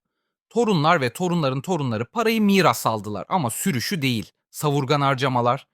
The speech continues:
bitmek bilmeyen emlak yatırımları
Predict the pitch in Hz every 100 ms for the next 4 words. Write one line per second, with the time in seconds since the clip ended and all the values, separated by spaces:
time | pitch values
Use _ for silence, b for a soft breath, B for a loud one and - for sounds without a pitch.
0 | _ - 185 180 185 - 190 190 170 151
1 | 160 - 165 175 180 - 160 160 147 143
2 | 139